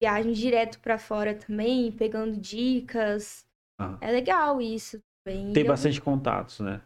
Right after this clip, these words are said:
Speaker 1: É. Às vezes uma pessoa que viaja, viaja bastante e tem uma agência pequena, conhecidos, vai te dando dicas.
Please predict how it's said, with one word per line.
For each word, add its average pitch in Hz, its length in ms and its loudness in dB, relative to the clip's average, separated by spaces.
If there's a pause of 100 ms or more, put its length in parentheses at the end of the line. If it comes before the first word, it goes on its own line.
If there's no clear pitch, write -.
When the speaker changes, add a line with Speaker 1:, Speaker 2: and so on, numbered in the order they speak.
(120)
Speaker 1:
É. 220 380 0 (640)
Às 247 140 4
vezes 254 220 4
uma 277 200 2
pessoa 262 580 2
que 247 580 0 (160)
viaja, 262 680 4
viaja 240 380 4
bastante 247 640 2
e 247 40 -2
tem 226 320 -2
uma 220 220 0
agência 214 440 -2
pequena, 226 840 0 (680)
conhecidos, 214 1200 0 (240)
vai 214 120 0
te 214 120 -8
dando 226 300 2
dicas. 226 1160 -2